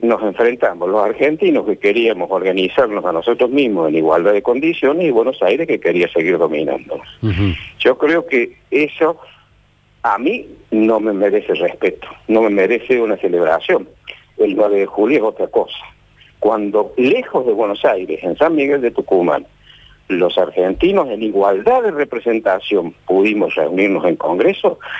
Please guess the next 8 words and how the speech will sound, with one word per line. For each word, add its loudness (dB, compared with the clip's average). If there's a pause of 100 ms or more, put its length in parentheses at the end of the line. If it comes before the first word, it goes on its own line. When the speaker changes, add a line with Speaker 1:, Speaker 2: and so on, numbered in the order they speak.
(140)
Speaker 1:
recién 2
entonces 0
nos 0
declaramos 0
independientes 0
y 4
dejamos 0
al -6